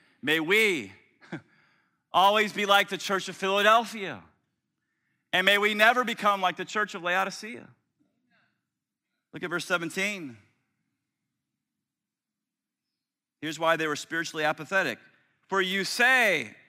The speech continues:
'I am rich.'" And by the way, this sounds so much like so many churches in America right here. And this is why I'm always encouraging people, go to Haiti, go to Haiti, go to Haiti.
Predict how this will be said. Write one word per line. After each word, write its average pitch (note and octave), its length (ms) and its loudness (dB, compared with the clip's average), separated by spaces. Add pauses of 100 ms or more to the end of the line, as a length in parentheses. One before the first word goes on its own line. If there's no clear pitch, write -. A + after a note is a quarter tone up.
(260)
'I F3 220 0
am G#2+ 340 -8
rich.'" - 960 -8 (680)
And A2 80 -20
by C#3 100 -2
the D3+ 80 -6
way, B2+ 120 -6
this D#3+ 140 -10
sounds C3 280 -4
so F3+ 240 -12
much D#3+ 200 -10
like B2+ 200 -6
so - 160 -14
many C#3+ 180 -8
churches B2+ 380 -12
in A2+ 60 -12
America G#2+ 380 -12
right G2 160 -12
here. F#2 200 -18 (1500)
And C3+ 120 -12
this E3+ 120 -12
is E3 80 -14
why D3 220 0
I'm C3+ 80 -2
always D3+ 260 -6
encouraging C#3 420 -8
people, G#2+ 300 -12
go D#3 200 -8
to F#3 100 -6
Haiti, C3 300 -6
go E3 220 -10
to F#3+ 80 -8
Haiti, C3 300 -10
go F#3+ 200 -14
to G3+ 80 -10
Haiti. B2+ 420 -8